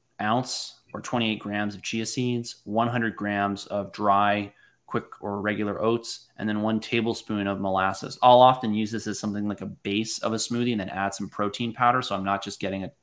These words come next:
a huge load of carbs. But one of the things you'll see in the magnesium content of this, of this, uh, just this three combo for a smoothie, which is just the beginning of a smoothie in some cases, you're already getting three hundred and fifty milligrams of magnesium.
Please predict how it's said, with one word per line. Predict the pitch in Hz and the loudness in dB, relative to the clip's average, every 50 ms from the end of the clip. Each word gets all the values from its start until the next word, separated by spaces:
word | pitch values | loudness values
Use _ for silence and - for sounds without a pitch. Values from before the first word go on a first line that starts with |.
| _ _ - | _ _ -4
a | 95 92 | -4 -4
huge | 95 - - 110 104 98 101 98 | -4 -4 -2 -2 -2 -2 -2 -4
load | 98 101 98 101 98 | -4 -2 -2 -2 -2
of | 95 - - | -4 -6 0
carbs. | - 101 101 110 123 143 151 - - - _ _ _ - - - _ _ - | 4 6 6 6 6 4 0 -6 -12 -18 _ _ _ -20 -20 -20 _ _ -2
But | 117 | 0
one | 120 127 | 2 2
of | 135 127 | 2 2
the | 110 | 0
things | - 123 117 110 104 | 0 0 0 0 0
you'll | 110 107 | -2 -2
see | 101 - - 120 117 | -2 -2 -2 0 0
in | 113 107 | 2 2
the | 104 | 2
magnesium | 98 98 98 98 98 104 120 143 143 143 117 107 - | 2 2 2 2 2 2 2 2 2 2 2 0 -2
content | - - 104 101 101 - 110 98 98 | -2 0 0 0 0 -2 -4 -6 -4
of | 95 | -4
this, | 98 92 - - - - - - | -6 -6 -6 -8 -10 -12 -12 -12
of | 98 98 98 | -10 -8 -6
this, | 104 101 - - - - - - - | -4 -4 -4 -4 -6 -8 -10 -10 -12
uh, | - 90 92 87 - _ _ _ - - - - | -12 -12 -12 -14 -16 _ _ _ -20 -20 -16 -6
just | 113 123 127 - - - | -4 -2 -2 -2 -2 -2
this | 127 - - - | -2 -2 -2 -4
three | - - 117 123 139 143 | -8 -4 0 2 2 2
combo | 139 - - 127 123 123 110 104 98 95 90 | 2 0 2 2 2 2 2 0 -2 -4 -6
for | - - 101 | -6 -6 -6
a | 98 | -6
smoothie, | - - 113 120 117 - - - | -6 -6 -4 -4 -4 -4 -6 -8
which | - - - 110 | -10 -10 -10 -10
is | 101 - | -10 -8
just | 165 156 - - | -10 -10 -10 -12
the | - | -12
beginning | - 104 101 - 120 123 123 107 98 | -10 -8 -4 -2 0 0 0 0 -2
of | 95 - | -4 -6
a | 92 | -8
smoothie | - - 101 101 98 92 95 92 | -6 -6 -4 -4 -4 -4 -6 -8
in | 92 87 | -10 -8
some | - 95 95 - | -8 -8 -8 -8
cases, | - - - - - - - - - - _ _ _ _ - - - - - - - _ | -10 -10 -12 -12 -10 -10 -12 -12 -14 -16 _ _ _ _ -20 -20 -20 -20 -20 -20 -12 _
you're | - 120 120 120 | 0 4 8 8
already | 117 117 117 113 107 | 8 8 6 4 2
getting | 104 117 113 113 110 107 101 101 98 - | 2 4 4 4 4 2 0 -4 -6 -8
three | - - - 120 | -8 -6 -4 -2
hundred | 113 117 110 104 101 101 | -2 0 -2 -2 -2 -4
and | 98 - | -4 -4
fifty | - 104 98 - 101 | -6 -8 -6 -6 -8
milligrams | 92 95 95 98 92 95 98 95 92 - - | -8 -8 -8 -8 -8 -8 -8 -8 -10 -10 -10
of | 92 | -12
magnesium. | 92 92 101 98 98 101 92 - 85 - | -12 -12 -10 -10 -8 -8 -10 -10 -14 -18